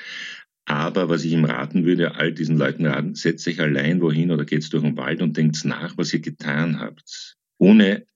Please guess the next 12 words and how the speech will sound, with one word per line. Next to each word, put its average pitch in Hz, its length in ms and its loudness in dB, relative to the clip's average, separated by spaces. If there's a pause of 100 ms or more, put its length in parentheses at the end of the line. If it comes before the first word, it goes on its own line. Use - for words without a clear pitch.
dass 82 180 -2
euch 82 100 0
jemand 78 340 2
anklagt 80 600 0
oder 80 160 2
sich 76 220 0
selber 82 360 0
anklagt. 69 480 -4
Das 78 80 -2
ist 80 40 2
nur 80 100 6
analysieren. 80 840 4